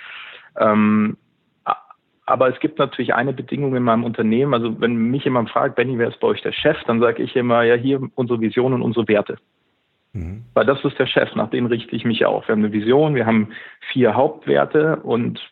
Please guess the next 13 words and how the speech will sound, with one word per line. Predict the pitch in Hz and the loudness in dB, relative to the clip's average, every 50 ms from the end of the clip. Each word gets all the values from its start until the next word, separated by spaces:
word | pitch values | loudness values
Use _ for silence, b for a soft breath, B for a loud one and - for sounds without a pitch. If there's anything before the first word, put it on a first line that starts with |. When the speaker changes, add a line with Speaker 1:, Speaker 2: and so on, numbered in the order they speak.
| _ _ _ _ - | _ _ _ _ -2
Speaker 1:
ähm, | 123 117 113 113 117 117 - - - - - _ _ _ - | 0 2 2 2 0 0 -2 -4 -8 -12 -14 _ _ _ -2
das, | - 131 131 - - - _ | -2 -2 -2 -4 -12 -6 _
das | 131 127 - - - - - | -4 -4 -4 -6 -14 -18 -16
ist | - 127 - - | -16 -14 -6 -4
in | 139 135 | -2 -2
unsere | 139 135 131 143 127 143 | -2 0 2 2 2 4
Regeln. | 151 151 127 107 101 113 | 2 2 2 2 0 0
Das | 113 113 | -2 -2
ist | 135 123 - | -4 -2 -2
der | 131 123 | -2 -2
Chef | - - 135 131 - - - | 0 0 -2 -2 -2 -6 -4
bei | 117 | -4
uns. | 110 - - - 110 | -2 -2 -4 -6 -8